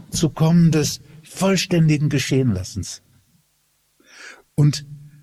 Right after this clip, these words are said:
um Erleuchtung zu finden, vollständiges, hundertprozentiges Loslassen. Ich brauche also einen völlig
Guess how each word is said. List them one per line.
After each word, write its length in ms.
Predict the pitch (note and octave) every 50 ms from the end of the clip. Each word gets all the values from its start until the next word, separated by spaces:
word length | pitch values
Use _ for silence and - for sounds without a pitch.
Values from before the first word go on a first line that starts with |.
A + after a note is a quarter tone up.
| _ _ - - _ _ _ - - _ _ _ _ _ _ _ _ _
um 200 | C#3 D3+ D#3+ D#3
Erleuchtung 480 | C#3+ C3+ C#3 C#3 C#3+ C3+ - D3 C#3 C#3
zu 160 | - - B2+
finden, 600 | - - F3+ G3 G3 G3 - F#3+ F3+ E3 - - - - - - - _ _ _ - _
vollständiges, 1080 | _ _ _ - - G3 G#3+ G#3+ - - - F3 E3+ E3 D#3 D#3 C#3+ D#3 C3+ - -
hundertprozentiges 1000 | C#3+ G3+ G3+ F#3+ F#3 F3+ - - D#3+ - - D#3+ D3+ D3+ - D3 C#3+ C3+ C#3+ -
Loslassen. 640 | D3 C#3+ C#3+ B2 - A2+ F#2 F2 - - D#2+ D2+ - - - _ _ _ _ _ _ _ _ _ _ _ _ _ _ _ _ _ _ _ _ - - - - - - - - _ _
Ich 160 | A2 - -
brauche 420 | - D3 E3 G3 G3+ - F#3+ D3+
also 420 | - D#3+ E3 D#3+ D3+ C#3+ D#3 D3+ - - - - - - - - _ -
einen 640 | C3+ C3 C3+ C3 C3 B2+ B2+ B2+ A#2+ A#2+ B2+ B2
völlig 680 | - - - - - E3 E3+ F#3 G3+ G#3 F#3 - - -